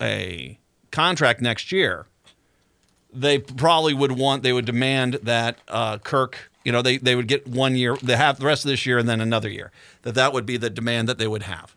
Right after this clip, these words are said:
And so, you know, it was, it's, it's a case where I, you know, and I, and I, I talked about it, it's like nothing seems to have set off the far right loon bins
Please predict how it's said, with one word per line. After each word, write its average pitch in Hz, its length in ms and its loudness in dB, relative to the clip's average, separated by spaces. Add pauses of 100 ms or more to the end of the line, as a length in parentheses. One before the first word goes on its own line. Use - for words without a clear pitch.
(1500)
And 165 260 6
so, 175 380 6 (340)
you 196 220 2
know, 185 140 6
it 185 200 4
was, 190 320 2
it's, 170 200 -2
it's 185 240 2
a 175 60 -2
case 247 380 0
where 147 540 6
I, 131 160 6
you 131 160 2
know, 127 140 2
and 135 180 4
I, 135 220 4
and 131 120 4
I, 127 300 2
I 120 60 4
talked 190 240 2
about 131 140 4
it, - 20 4
it's 113 100 0
like 120 160 0
nothing 127 840 4
seems 135 340 0
to 147 100 -2
have 120 140 0
set 143 240 0
off 120 400 0
the 113 160 -8
far 135 340 4
right 117 300 4
loon 120 340 0
bins 90 400 -8